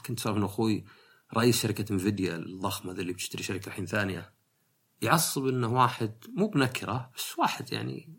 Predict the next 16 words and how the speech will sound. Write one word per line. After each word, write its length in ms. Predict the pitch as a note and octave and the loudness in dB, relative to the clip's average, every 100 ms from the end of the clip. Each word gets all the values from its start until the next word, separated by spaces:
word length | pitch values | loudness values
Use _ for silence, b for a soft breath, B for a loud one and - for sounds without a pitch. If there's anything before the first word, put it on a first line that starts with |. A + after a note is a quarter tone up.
| - | -10
مقيم 540 | C#3+ - C3+ G2 F2+ | -4 2 4 4 0
على 320 | G2 F#2+ F#2+ _ _ _ _ D#3 - | -2 -4 -6 _ _ _ _ -20 -8
شو 140 | A2+ | -6
اسمه، 320 | - - - _ b b b _ | -4 -6 -10 _ b b b _
يوتيوب 580 | A2+ A2 C3 C#3+ C3 - _ B2 | 2 6 8 8 4 -12 _ 2
انتقد 460 | A2+ - G2+ E2 | 2 0 -4 -4
أحد 240 | - G#2 F#2+ | -2 -2 -2
منتجاته. 520 | E2+ F2+ D#2+ - - - | -4 -2 -4 -6 -18 -2
فهذه 260 | D3+ A#3 | 2 4
موجودة، 320 | D4 C#4+ G#3+ F#2+ | 4 2 2 2
إحنا 160 | D#3 | 0
كبشر 360 | D#3+ G3 - F3 | 2 0 0 0
هذه 260 | F#3+ F#3 | 2 2
هي، 60 | D3 | 2
ما 120 | C#3+ | 4
يهم 320 | A3 B2 F#2+ | 2 2 -2